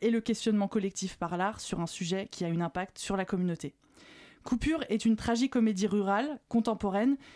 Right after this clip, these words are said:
qui questionne de manière limpide et passionnée le lien entre la parole et les actes, la justice,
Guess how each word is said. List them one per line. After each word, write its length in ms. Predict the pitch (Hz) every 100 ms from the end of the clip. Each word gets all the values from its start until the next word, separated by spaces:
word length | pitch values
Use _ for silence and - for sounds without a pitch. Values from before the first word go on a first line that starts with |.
| -
qui 120 | -
questionne 400 | 214 240 - 269
de 80 | 262
manière 300 | 214 214 214
limpide 360 | 214 226 254 226
et 80 | 214
passionnée 560 | 226 220 - 214 233 262
le 140 | 208
lien 180 | 202 240
entre 220 | 226 -
la 100 | 175
parole 420 | 170 208 214 214 -
et 60 | 180
les 180 | 170
actes, 300 | 196 220 - - - - -
la 100 | 190
justice, 640 | 190 - 247 269 - -